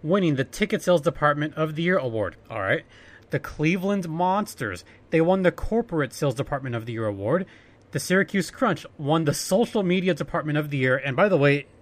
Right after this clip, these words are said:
they are a great social media department, despite being, I mean, I don't wanna call them rivals at all because same league. But the Syracuse Crunch do a fantastic job with their social media in several ways. So definitely check them out.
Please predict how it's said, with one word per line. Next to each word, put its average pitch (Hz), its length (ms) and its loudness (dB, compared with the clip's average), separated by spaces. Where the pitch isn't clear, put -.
they 160 140 8
are 208 120 10
a 160 60 8
great 135 460 4
social 180 340 0
media 160 220 4
department, 147 600 -2
despite 143 520 -4
being, 131 300 -2
I 147 140 0
mean, 151 220 0
I 170 140 6
don't 202 180 4
wanna 175 160 2
call 151 140 0
them 131 100 0
rivals 120 220 2
at 131 80 2
all 131 160 4
because 127 320 -2
same 180 360 2
league. 117 240 0
But 127 260 -2
the 147 80 0
Syracuse 202 440 0
Crunch - 380 -4
do 147 240 -2
a 147 160 -2
fantastic 143 920 -4
job 120 320 0
with 127 120 -2
their 131 120 0
social 160 380 0
media 135 480 0
in 151 220 0
several 143 840 0
ways. 110 340 -2
So 170 280 2
definitely 190 680 2
check - 340 -2
them 117 140 -4
out. 90 200 -6